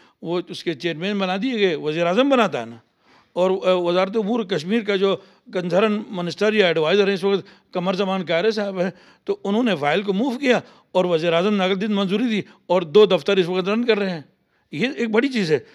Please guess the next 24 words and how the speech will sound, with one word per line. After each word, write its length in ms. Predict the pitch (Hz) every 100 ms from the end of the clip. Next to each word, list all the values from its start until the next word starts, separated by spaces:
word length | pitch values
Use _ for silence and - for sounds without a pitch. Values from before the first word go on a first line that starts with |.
| - _ _ -
इसके 400 | 233 - 254 214
अलावा 440 | 175 156 196 220 - _ -
वज़ीर 240 | 156 156
आज़म 320 | 165 202 220 196
पाकिस्तान 520 | 170 175 - 202 196
दो 200 | 151 226
दफ़ा 200 | 202 180
गए 220 | 151 143
वहाँ 240 | 127 151
पे, 160 | 175 147 - _ _ _ 208
एक 240 | 208 214
उस 160 | 233 -
वक्त 260 | 233 226
के 220 | 214 214 - - _ -
वज़ीर 240 | 160 180
आज़म 240 | 196 226 208
बनने 220 | 220 220
के 120 | 196
दूसरे 340 | 151 226 233 220
या 80 |
तीसरे 300 | 175 175 208
दिन 100 | 202
उन्होंने, 280 | 220 208 202
अ, 720 | 165 - _ - 180 180 190